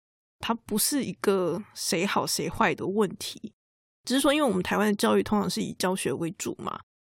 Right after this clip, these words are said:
就是太缺乏、过度缺乏探索了，所以我们才会特别强调探索。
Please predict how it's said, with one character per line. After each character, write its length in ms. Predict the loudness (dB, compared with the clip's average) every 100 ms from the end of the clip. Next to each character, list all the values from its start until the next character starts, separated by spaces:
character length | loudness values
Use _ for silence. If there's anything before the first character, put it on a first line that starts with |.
| _
就 100 | -6
是 180 | -2 -4 _
太 200 | 0 2
缺 280 | 2 4 4
乏、 320 | 4 -2 -2
过 280 | -4 0 0
度 200 | 2 -2
缺 260 | 0 0 2
乏 220 | 0 -2
探 220 | -2 -4
索 280 | -4 -6 -6
了， 160 | -6 -8 _ _ _
所 140 | 0 4
以 40 |
我 100 | 4
们 120 | 2
才 200 | -2 -2
会 160 | 0 -2
特 220 | 0 0
别 200 | 0 -4
强 260 | -4 -4 -4
调 160 | -4
探 240 | -2 -4 -4
索。 280 | -10 -14